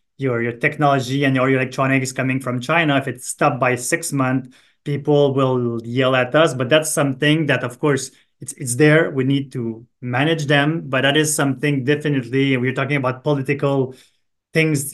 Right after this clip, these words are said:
that would be changing or market getting close into, uh, exportation. So this is for me, Robert, if I'm looking really, let's say zero to twenty-four months, right?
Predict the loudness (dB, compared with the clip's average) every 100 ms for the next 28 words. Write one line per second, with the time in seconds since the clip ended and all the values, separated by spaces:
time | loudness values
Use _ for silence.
0 | -6 -6 -4 -6 -4 -2 -2 -2 -2 0
1 | 0 0 2 2 0 -2 0 -2 -2 -2
2 | -2 -2 -4 -4 -4 -2 -4 -6 _ _
3 | -10 -10 -4 -4 0 -2 -2 -4 -4 -4
4 | -2 0 0 -2 -2 0 2 2 2 -2
5 | -8 _ _ _ _ 0 2 4 2 2
6 | 0 0 -2 0 0 2 2 0 -2 -6
7 | -4 -2 -4 -6 -4 -2 2 2 2 0
8 | -8 -4 -2 0 0 0 0 -2 0 0
9 | -2